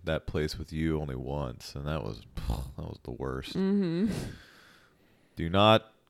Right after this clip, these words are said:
Speaker 1: get high when you're in that place. That's just my
Speaker 2: <laughs>
Speaker 1: advice, because, man, that makes it way worse.
Speaker 2: <laughs>
Speaker 1: <laughs> Little pro tip right there.
Speaker 2: Yeah.
Speaker 1: When you know you're in the doghouse and you are in the doghouse for a bad reason, don't, uh,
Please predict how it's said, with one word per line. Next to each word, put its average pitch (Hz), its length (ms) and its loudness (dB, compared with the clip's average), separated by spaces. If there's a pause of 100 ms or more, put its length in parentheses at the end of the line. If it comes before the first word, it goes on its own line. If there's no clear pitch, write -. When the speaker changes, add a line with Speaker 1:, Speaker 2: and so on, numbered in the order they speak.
(180)
Speaker 1:
get 90 220 6
high 87 380 6
when 76 160 2
you're 73 160 2
in 69 140 0
that 71 220 2
place. 69 380 2
That's 208 180 2
just 82 240 0
my 76 160 6
Speaker 2:
<laughs> 76 80 6
Speaker 1:
advice, 69 380 2
because, 69 300 0
man, 78 280 4
that 87 160 8
makes 90 240 8
it 95 60 10
way 85 240 12
worse. 85 340 10
Speaker 2:
<laughs> 277 500 12
Speaker 1:
<laughs> 277 680 12 (2000)
Little 294 240 6
pro 98 220 12
tip 87 280 6
right 80 220 6
there. 78 200 6
Speaker 2:
Yeah. 175 340 2
Speaker 1:
When 101 80 6
you 117 100 10
know 101 240 12
you're 92 180 12
in 92 60 8
the 92 80 8
doghouse 98 600 10
and 80 140 -2
you 80 480 0
are 78 120 0
in 78 100 0
the 78 60 0
doghouse 82 460 6
for 80 160 2
a 73 40 2
bad 78 280 6
reason, 78 440 4
don't, 71 380 -2
uh, 65 280 -2